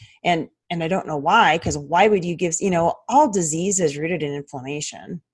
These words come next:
including cancer. And why would you have, you know, uh, if you have a dog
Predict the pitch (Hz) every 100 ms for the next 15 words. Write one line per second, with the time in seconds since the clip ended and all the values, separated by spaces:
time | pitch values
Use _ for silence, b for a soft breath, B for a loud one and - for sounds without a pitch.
0 | - 165 147 208 180 143 143 139 - -
1 | - _ B B - 175 151 147 156 214
2 | 240 185 160 165 160 156 143 143 147 -
3 | _ _ _ _ 165 143 135 139 117 151
4 | 123 98 - - 165 160 175 151 143 143
5 | 196 151